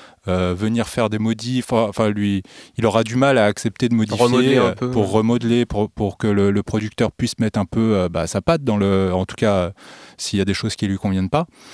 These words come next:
Speaker 1: Et ça, c'est un truc, euh, qu'on a, qu'on a entendu, quoi. Et là, mm, le deuxième projet de long métrage sur lequel je bosse, qui est là,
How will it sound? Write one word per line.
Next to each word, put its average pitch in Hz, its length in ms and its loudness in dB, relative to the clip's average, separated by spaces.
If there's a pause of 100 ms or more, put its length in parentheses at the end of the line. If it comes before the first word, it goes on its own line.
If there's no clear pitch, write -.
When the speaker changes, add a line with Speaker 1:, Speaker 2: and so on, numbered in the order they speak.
(240)
Speaker 1:
Et 104 80 0
ça, 180 140 4
c'est 139 100 0
un 117 80 4
truc, - 260 -2
euh, 107 560 4
qu'on 107 160 0
a, 107 280 2
qu'on 107 200 -2
a 113 40 4
entendu, 131 420 0
quoi. 98 260 0
Et 90 100 2
là, 123 240 2
mm, 110 600 0
le 104 140 0
deuxième 110 260 0
projet 110 300 -2
de 104 40 -4
long 104 120 0
métrage 110 480 -2
sur - 180 -8
lequel 95 220 -4
je 101 100 -2
bosse, 104 240 -4
qui 101 160 -6
est 98 80 0
là, 95 180 0